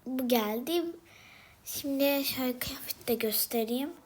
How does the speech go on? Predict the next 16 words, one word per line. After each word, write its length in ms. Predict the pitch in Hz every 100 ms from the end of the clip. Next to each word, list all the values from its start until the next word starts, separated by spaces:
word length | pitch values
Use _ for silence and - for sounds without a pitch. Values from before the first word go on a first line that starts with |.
| - - - - - -
Bu 200 | 240 240
kıyafet 520 | 254 262 240 294 294
geldi. 400 | 320 311 311 330
Bu 120 | 285
arada 280 | 277 262 262
birazdan 420 | 262 254 247 254
sizinle 400 | 254 - 254 247
birlikte 260 | 233 240 285
bir 100 | 294
kıyafet 380 | 254 226 240 233
alacağız. 500 | 196 208 285 349 - - - - - - - - - - - - - - - - -
Yeni 460 | 262 254 277 285 392
bir 120 | 392 -
armor 480 | - 247 269 254 233
geldi 440 | 226 226 214 220 -
arkadaşlar. 960 | 226 220 214 226 226 214 - 254 294